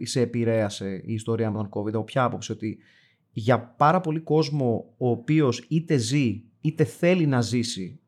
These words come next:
από αυτ-, από αυτά που κάνει on stage, ο covid ήρθε ουσιαστικά για να τα βάλει όλα αυτά σε ένα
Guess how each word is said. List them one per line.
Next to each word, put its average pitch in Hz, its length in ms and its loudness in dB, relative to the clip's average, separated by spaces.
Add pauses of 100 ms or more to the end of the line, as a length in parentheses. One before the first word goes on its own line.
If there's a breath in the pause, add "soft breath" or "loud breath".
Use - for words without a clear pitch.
(120)
από 120 200 -2
αυτ-, - 240 -6
από 117 160 -4
αυτά 147 160 -4
που 143 80 -6
κάνει 139 340 0
on 123 100 0 (160)
stage, 123 280 0 (800 soft breath)
ο 135 140 2
covid 190 320 4
ήρθε 196 260 -2
ουσιαστικά 165 720 -2
για 156 140 -2
να 151 80 -2
τα 151 100 -4
βάλει 185 260 -2
όλα 220 140 -2
αυτά 208 580 -4
σε - 160 -8
ένα 220 160 -4